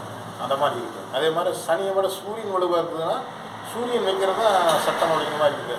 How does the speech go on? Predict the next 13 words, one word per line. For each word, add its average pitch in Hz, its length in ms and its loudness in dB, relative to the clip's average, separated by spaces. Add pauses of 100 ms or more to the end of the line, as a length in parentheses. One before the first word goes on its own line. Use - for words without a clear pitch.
அஹ், 143 280 0
மத்தபடி 160 260 -2
இந்த 160 180 -4
வேலைக்காரர் 147 800 2
சொல்றது, 135 360 -6
இந்த 143 120 -8
மாதிரி 147 300 0 (420)
ஒரு 143 180 -4
கருணை 147 280 2
காட்டுறது, 143 360 -2
இறக்கப்படுறது, 143 500 -2
இதெல்லாம் 143 260 2
வந்து 139 180 -4